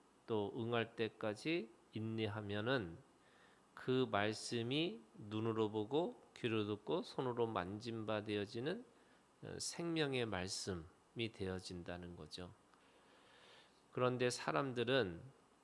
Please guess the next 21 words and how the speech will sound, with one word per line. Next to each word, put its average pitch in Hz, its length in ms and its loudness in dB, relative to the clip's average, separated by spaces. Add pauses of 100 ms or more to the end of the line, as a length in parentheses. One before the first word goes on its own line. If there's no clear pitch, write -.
(260)
아멘 127 420 2
하는 123 360 0
것도 113 520 0
믿음인데 104 840 -2
그걸 113 240 2
하지도 139 460 -6
못하면, 101 580 -4 (120)
못할 107 360 -4
수도 - 260 -6
있고 92 580 -2 (720)
아니면 110 720 2 (680)
그걸 120 440 0
기다리지를 123 800 2
못하는 95 500 -6
거죠. 80 300 -14 (640)
그 107 260 -2
말씀이 107 720 2
응할 117 460 2
때까지를 127 1080 0
기다리지 110 600 -2
못해서 95 800 -6